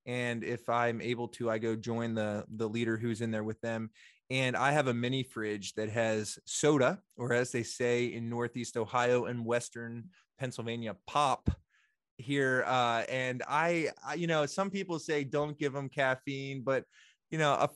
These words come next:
freshman boy small group with some kids chugging Mountain Dew, others chugging whatever else is in there. It's just,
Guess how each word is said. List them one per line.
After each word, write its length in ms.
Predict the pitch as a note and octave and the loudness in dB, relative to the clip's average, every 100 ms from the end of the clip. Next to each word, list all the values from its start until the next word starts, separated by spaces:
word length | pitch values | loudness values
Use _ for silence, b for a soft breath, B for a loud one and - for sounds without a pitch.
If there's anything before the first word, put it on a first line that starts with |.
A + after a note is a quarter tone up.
| - | 2
freshman 640 | F3+ G3+ - A3+ A3+ G3+ | 4 4 0 -2 0 -2
boy 460 | C#3 C#3+ D3 D3 C#3+ | -2 2 4 4 0
small 420 | - C3+ B2+ B2+ | -4 -2 -2 -2
group 340 | B2+ B2 A2+ - | 0 0 -2 -2
with 180 | B2 A#2 | -2 -2
some 300 | - D3 D3+ | -2 0 2
kids 400 | D3+ E3 D3+ A#2 | 2 0 0 -2
chugging 480 | - - C#3 C3+ C#3 | -10 0 2 2 0
Mountain 380 | B2+ B2 - A#2+ | 0 0 -2 -6
Dew, 400 | A2+ A2+ A#2 A#2 | -2 -2 0 -2
others 440 | A#2+ B2 C3+ B2+ - | 0 2 2 0 -4
chugging 420 | - B2+ B2 B2 | 0 0 0 -2
whatever 340 | A#2+ A#2 A#2 | 2 2 2
else 220 | A2+ A2+ A2 | 0 -2 -6
is 80 | |
in 100 | A#2 | -6
there. 120 | A#2+ A2+ | -2 -2
It's 180 | D#3 | -2
just, 340 | - C#3+ - | -2 -2 -2